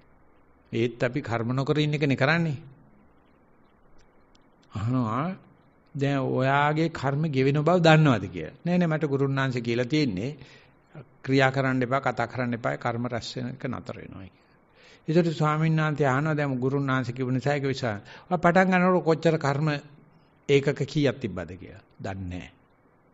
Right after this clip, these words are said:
"දැන් අවුරුදු කීයක් තනි කකුලෙන් හිටියාද?" "දැන් අවුරුදු පහයි හතයි." "ඒ කාලය ඇතුළත ඒකක කීයක් ගෙවුණාද?" "දන්නේ නෑ."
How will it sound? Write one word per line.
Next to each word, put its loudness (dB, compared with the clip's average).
"දැන් 2
අවුරුදු 4
කීයක් 4
තනි 0
කකුලෙන් 2
හිටියාද?" 0
"දැන් -4
අවුරුදු -4
පහයි -2
හතයි." -4
"ඒ 6
කාලය 2
ඇතුළත 0
ඒකක 2
කීයක් 4
ගෙවුණාද?" 6
"දන්නේ -2
නෑ." -2